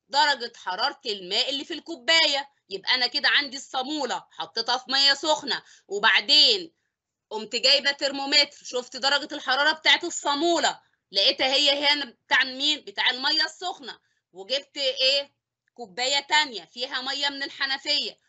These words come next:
وإيه؟ وقست درجة حرارتها. وهقوم جاية بعد كده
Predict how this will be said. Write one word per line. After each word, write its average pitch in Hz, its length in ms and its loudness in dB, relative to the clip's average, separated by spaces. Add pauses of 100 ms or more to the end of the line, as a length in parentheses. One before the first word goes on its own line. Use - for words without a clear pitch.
(180)
وإيه؟ 269 560 0
وقست 196 440 -10
درجة 294 540 0
حرارتها. 233 720 -2 (600)
وهقوم 302 560 0
جاية 302 280 2
بعد 196 300 -6
كده 262 480 0